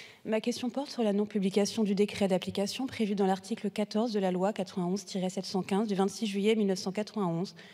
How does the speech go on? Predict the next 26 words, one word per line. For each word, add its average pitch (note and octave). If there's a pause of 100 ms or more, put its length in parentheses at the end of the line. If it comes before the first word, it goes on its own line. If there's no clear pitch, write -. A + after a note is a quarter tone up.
(260)
relative G#3+
à C4
la A#3
prise A#3
en A3+
considération F#3+
des F3+
années F#3+
de F#3
formation A3 (360)
des F#3+
élèves F#3
d'enseignants, G3 (320)
des F3+
instituts F3+
universitaires F3
de G3
formation F3+
des F#3+
maîtres E3 (320)
pour G3+
leur F#3
droit F#3+
à -
la F#3+
retraite. F3+